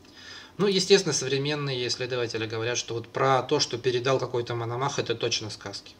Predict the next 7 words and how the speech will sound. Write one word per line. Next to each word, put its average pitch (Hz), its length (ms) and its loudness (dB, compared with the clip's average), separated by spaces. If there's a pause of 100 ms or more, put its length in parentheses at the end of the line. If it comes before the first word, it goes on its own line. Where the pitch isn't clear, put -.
Потому - 120 -14
что - 180 -8
нигде 120 380 0
эта 131 120 -2
шапка 123 360 -2
не 113 140 -6
появляется. 165 840 0